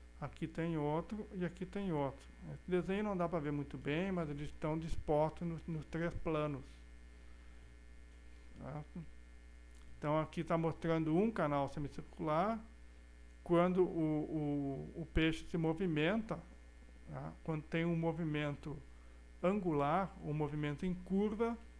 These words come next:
então ocorre deslocamento do líquido que tá dentro do canal, e isso vai fazer com que incline as células ciliadas que estão localizadas na região mais larga aqui do canal.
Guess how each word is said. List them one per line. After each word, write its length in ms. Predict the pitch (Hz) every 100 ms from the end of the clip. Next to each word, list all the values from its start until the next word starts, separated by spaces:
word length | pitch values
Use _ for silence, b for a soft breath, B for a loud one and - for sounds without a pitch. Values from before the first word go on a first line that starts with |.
| B B B B B
então 600 | - 170 170 170 175 196 190 - - -
ocorre 540 | 185 - 165 165 156 175
deslocamento 1000 | 165 175 180 185 185 190 156 160 165 170
do 140 | 160
líquido 480 | 143 175 226 202 151
que 100 | -
tá 140 | -
dentro 300 | 143 147 147
do 60 | 156
canal, 600 | - 196 175 165 214 226 - - - - - - B B - - - -
e 180 | 180 180
isso 180 | 185
vai 140 | 190 190
fazer 400 | 202 185 175 175
com 160 | 208
que 160 | 185 196
incline 760 | 196 185 - 180 214 196 139 135 -
as 160 | - 139
células 380 | - 160 151 156
ciliadas 760 | - 180 165 156 165 180 147
que 120 | - -
estão 320 | - 160 165
localizadas 760 | 160 160 165 151 139 151 151
na 140 | 156 156
região 400 | 160 143 156 156
mais 240 | 165 170
larga 420 | 156 147 151 160
aqui 180 | 135 -
do 120 | 135
canal. 480 | 143 180 151 135 123